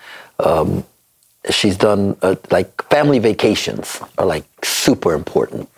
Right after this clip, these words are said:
to us. And, uh, we, we've done some pretty cool things that Ray's planned and, and organized, and our kids look forward to that. And then, in fact, I was just talking to Alvin Brooks a few minutes ago. Um, he called, his question was, "How do you,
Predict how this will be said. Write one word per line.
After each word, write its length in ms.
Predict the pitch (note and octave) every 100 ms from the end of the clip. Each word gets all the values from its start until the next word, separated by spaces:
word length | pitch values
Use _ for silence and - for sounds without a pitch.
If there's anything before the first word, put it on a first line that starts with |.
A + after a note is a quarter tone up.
| -
to 160 | -
us. 340 | G1+ - - - _ -
And, 380 | E2+ E2+ E2 D#2+
uh, 260 | - - - - - -
we, 180 | - G2
we've 260 | F#2+ G2+ G#2
done 200 | G2+ F#2+
some 180 | - F#2+
pretty 220 | A2+ G#2
cool 260 | - G#2+
things 460 | G2+ - G2 F#2 F#2
that 260 | G2 F#2+ -
Ray's 280 | F#2+ F2+
planned 640 | - - F#2+ F#2+ F#2 F#2+ F#2
and, 180 | F2+ - - - - _
and 120 | -
organized, 880 | F2+ G2 F2+ F#2+ F#2+ G2 F#2+ F#2+ -
and 100 | F#2
our 100 | F#2
kids 420 | - - G2 -
look 140 | G2+ -
forward 340 | - G2 F#2+
to 140 | - F#2+
that. 320 | F#2+ G2 -
And 180 | F#2+ F#2+
then, 160 | F#2+ F#2
in 40 | - - - -
fact, 220 | G#2+ -
I 60 |
was 120 | G#2+ F#2+
just 160 | G#2+
talking 300 | B2 G#2 G#2+
to 60 | G#2+
Alvin 300 | G#2+ G2+ G2
Brooks 320 | A2+ - -
a 60 | G2
few 180 | A2
minutes 280 | G#2+ A2+ -
ago. 360 | F#2+ G2 G2 - -
Um, 340 | G2+ G2 - -
he 60 | -
called, 280 | - G#2+ G2
his 160 | G#2
question 480 | - A#2 - - G2+
was, 240 | G2 G2 -
"How 160 | G2+
do 80 | G#2
you, 400 | G2+ G2+ G2